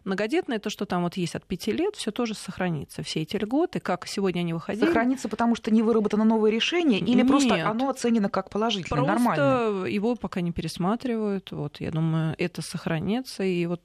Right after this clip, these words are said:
Speaker 1: досрочное, да, если как бы считается, что вредные условия труда, они вредные. Вот, потому что учителя и медицинские работники, это же пенсия как бы за выслугу лет. Это не потому, что они вред имеют на работе, да,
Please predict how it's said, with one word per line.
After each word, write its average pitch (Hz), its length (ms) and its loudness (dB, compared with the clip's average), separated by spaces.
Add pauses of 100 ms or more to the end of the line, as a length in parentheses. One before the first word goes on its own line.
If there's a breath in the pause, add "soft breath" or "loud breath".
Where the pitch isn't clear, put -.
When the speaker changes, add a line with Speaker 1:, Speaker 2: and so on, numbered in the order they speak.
Speaker 1:
досрочное, 185 540 -4
да, 175 200 -2
если 175 400 -6
как 160 180 -4
бы 151 120 -4
считается, 247 360 -4
что - 180 -6
вредные 160 320 -4
условия 160 280 -8
труда, 165 300 -6
они 151 180 -2
вредные. 147 460 -6
Вот, 147 180 -6
потому 180 300 -2
что - 180 -8 (420 loud breath)
учителя 233 680 -2
и 208 340 -2
медицинские 196 500 -4
работники, 226 680 -2
это 214 200 -4
же 196 520 0 (140)
пенсия - 300 -2
как 196 140 -4
бы 190 140 -2
за 196 140 0
выслугу 214 400 -2
лет. - 400 -4
Это 190 180 -2
не 220 100 2
потому, 247 300 -4
что 208 180 -6
они 175 340 -2
вред 240 480 -2
имеют 156 340 -4
на 180 80 0
работе, 175 480 -6
да, 175 180 -2